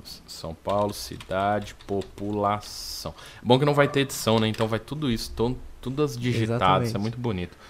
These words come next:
Speaker 1: <laughs> Ah, quantas pessoas? Tem doze milhões de pessoas.
Speaker 2: Não tem um por cento, cara.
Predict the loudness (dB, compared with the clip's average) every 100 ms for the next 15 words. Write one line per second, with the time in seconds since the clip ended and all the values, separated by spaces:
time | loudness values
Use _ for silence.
0 | -14 -4 -2 -2 0 6 10 12 12 10
1 | 10 10 8 4 4 2 4 -2 -2 0
2 | -2 -2 0 -2 6 8 8 6 0 0
3 | 0 0 -4 -6 2 4 4 4 2 2
4 | -2 -4 -6 -8 -10 -8 -6 -2 0 2
5 | 2 0 6 6 8 4 2 2 2 0
6 | -2 -2 -2